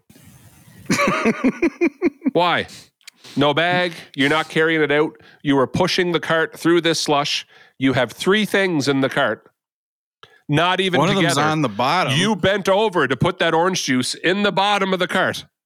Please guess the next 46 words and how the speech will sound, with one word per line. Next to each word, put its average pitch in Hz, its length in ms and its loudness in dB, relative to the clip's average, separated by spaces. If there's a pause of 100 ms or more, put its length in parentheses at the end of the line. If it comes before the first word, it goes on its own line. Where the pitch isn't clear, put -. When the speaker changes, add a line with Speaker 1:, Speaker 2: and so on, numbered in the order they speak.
(380)
Speaker 1:
<laughs> 554 120 -2 (1400)
You 156 160 0
have 156 200 0
a - 40 -2
can 180 320 2
of 175 100 0
juice. 160 560 0
I 123 120 0
think 170 260 0
it 170 40 0
was 156 140 0
pine-, 156 240 0
it 120 80 -8
could 170 140 0
have 165 80 -4
been 156 80 2
apple 143 280 0
juice. 135 300 0
I'm 127 140 2
not 135 180 2
sure, 113 220 2
but 120 100 0
it 120 80 -4
was 120 140 -4
the 117 80 -4
can. 107 380 0
You 113 80 2
know 127 60 4
what 135 100 2
I 131 40 2
mean? 160 220 0 (560)
And 143 180 2
then, 143 160 2
like, 147 180 0
a 135 60 0
bunch 143 320 -2
of 131 100 0
bananas, 120 500 0
like, 117 120 -2
a 120 60 -2
little, 117 180 0
like, 113 280 0
four 120 280 2
or 113 60 0
five 110 280 0
bananas. 104 600 0